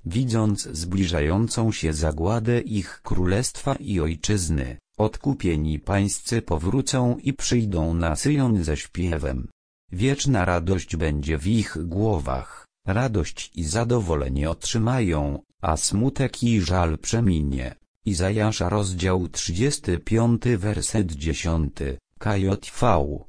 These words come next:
Zatem powstańcie z radością, wygnańcy.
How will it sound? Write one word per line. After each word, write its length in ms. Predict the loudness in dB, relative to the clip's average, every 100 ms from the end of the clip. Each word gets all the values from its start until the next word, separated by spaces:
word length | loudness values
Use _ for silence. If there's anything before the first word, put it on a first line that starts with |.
| -20 _ _ _ -2
Zatem 540 | 0 0 2 0 0 -2
powstańcie 800 | -2 -2 -2 0 0 0 -2
z 80 | -2
radością, 840 | -2 0 0 -2 -2 -4 -4 -8 -10 _ -8
wygnańcy. 840 | -2 0 0 2 0 0 -4 -6